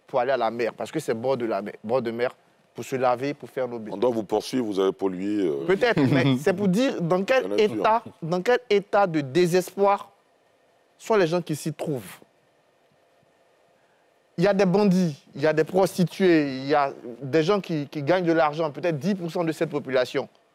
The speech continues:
Speaker 1: Mais les quatre-vingt-dix pour cent de ceux que vous voyez là, ils n'ont pas le choix.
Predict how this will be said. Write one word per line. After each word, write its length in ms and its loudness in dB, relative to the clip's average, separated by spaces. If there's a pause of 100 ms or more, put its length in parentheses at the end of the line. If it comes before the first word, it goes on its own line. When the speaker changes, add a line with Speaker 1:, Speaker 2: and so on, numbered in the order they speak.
(300)
Speaker 1:
Mais 100 2
les 100 4
quatre-vingt-dix 560 2
pour 160 -4
cent 120 -2
de 100 0
ceux 160 0
que 60 -2
vous 120 2
voyez 200 4
là, 120 0
ils 60 -2
n'ont 120 -8
pas 140 0
le 80 -6
choix. 240 -10